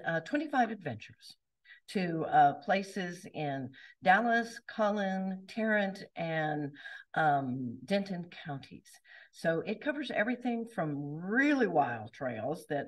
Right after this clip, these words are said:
uh, I call them go wilds, you need to know where you're going, to lovely paved trails. So there's a paved trail called the Texas,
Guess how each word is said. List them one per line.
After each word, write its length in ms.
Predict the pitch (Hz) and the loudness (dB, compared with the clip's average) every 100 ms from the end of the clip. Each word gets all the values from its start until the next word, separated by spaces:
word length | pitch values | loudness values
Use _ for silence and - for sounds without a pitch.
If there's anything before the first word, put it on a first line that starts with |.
| - | -6
uh, 220 | 139 113 | -6 -4
I 80 | - | -4
call 260 | - 175 160 | 4 4 4
them 100 | 127 | 0
go 180 | 160 165 | -4 -2
wilds, 600 | 135 131 120 165 - - - - - - _ _ _ _ _ _ - 143 139 | 0 0 0 -2 -2 -14 -20 -20 -20 -20 _ _ _ _ _ _ -16 -12 -10
you 300 | 147 156 165 | -6 -4 -2
need 180 | 175 156 | -2 0
to 80 | |
know 140 | 160 160 | 0 2
where 100 | 156 | 2
you're 140 | 175 | 0
going, 420 | 170 143 185 214 - _ - | 0 2 2 0 -4 _ -6
to 480 | - 262 247 240 226 | -2 0 2 0 -2
lovely 420 | 254 262 269 269 | -2 -2 0 -2
paved 320 | 269 254 247 - | -2 -2 -2 -4
trails. 360 | 139 85 - - - | -4 -4 -8 -14 -6
So 180 | - 175 | -4 0
there's 240 | 220 240 | 0 0
a 40 | |
paved 300 | - 208 220 | -4 -4 -4
trail 260 | - 208 165 | -2 0 0
called 300 | - 175 147 | 2 0 0
the 80 | 147 | -4
Texas, 580 | - 180 - 185 156 | -4 -6 -6 -10 -10